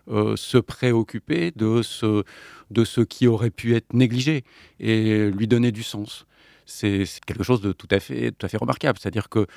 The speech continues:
là, on est surtout, il me semble, confronté à un, un geste intéressant chez le scientifique qui est, euh, la curiosité. Euh, et le fait de, de se préoccuper de,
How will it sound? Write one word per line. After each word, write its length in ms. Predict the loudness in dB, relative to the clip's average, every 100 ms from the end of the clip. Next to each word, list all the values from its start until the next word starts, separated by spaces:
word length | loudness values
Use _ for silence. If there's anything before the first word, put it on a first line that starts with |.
| -20 -2
là, 140 | 0 2
on 180 | 0 -2
est 240 | -2 -4 _ _
surtout, 540 | -6 -6 -2 0 2 4
il 60 |
me 120 | 2
semble, 560 | 0 -2 -2 -2 -2 -4 -8 _ _
confronté 540 | -2 0 0 -2 -2 0
à 80 |
un, 420 | 0 2 2 0 -2
un 140 | -2 2
geste 220 | 2 0
intéressant 500 | -2 -2 -2 -6 -12
chez 200 | -10 -6
le 100 | -6
scientifique 460 | -4 -6 -4 -8 -8
qui 240 | -6 0 2
est, 280 | 2 0
euh, 280 | -2 -4 -4 -6 -14 -10
la 120 | -4 -2
curiosité. 520 | 0 -2 -4 -8 -14 _ _ -20 _ -2
Euh, 320 | -2 -2 -6 -4
et 100 | -2
le 100 | -2
fait 280 | 0 -2 -2
de, 140 | -2 -2
de 240 | 0 -2
se 240 | -4 0 0
préoccuper 800 | 0 0 0 0 -4 0 2
de, 300 | 2 0 -2